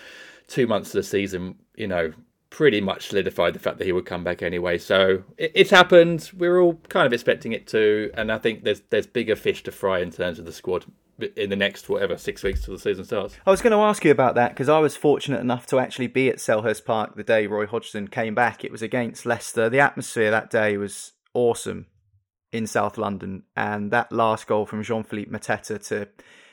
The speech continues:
Speaker 2: pick up three points, which was absolutely vital at the time. A great start to his return, and he continued it. So I guess it's fair enough that he's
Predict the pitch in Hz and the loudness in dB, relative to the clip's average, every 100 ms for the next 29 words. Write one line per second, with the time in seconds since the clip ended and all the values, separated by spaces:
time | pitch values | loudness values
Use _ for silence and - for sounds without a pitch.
0 | - 151 147 131 - 139 120 135 120 113 | -2 0 2 0 -2 -2 0 0 0 0
1 | - 120 110 - - - _ _ _ _ | -6 -2 -2 -4 -12 -14 _ _ _ _
2 | _ 160 139 - 175 - 151 139 127 131 | _ 0 0 4 4 2 -4 -4 0 2
3 | 127 - 110 - 110 127 113 98 101 - | 2 0 -4 -4 -4 -2 0 0 -6 -4
4 | 131 - 156 147 139 - 139 110 98 - | -2 4 8 8 4 2 4 4 2 -6
5 | _ - 131 131 110 117 - 135 113 104 | _ -6 0 0 0 -6 0 2 4 0
6 | 107 135 131 131 131 _ _ _ _ _ | 0 2 2 0 -4 _ _ _ _ _
7 | _ _ 185 202 214 208 226 160 110 - | _ _ -4 0 0 2 2 2 2 0
8 | 175 208 220 - - 180 143 131 113 - | 0 2 2 -2 2 6 8 8 2 -2
9 | - 123 120 - - | -10 -8 -8 -8 -14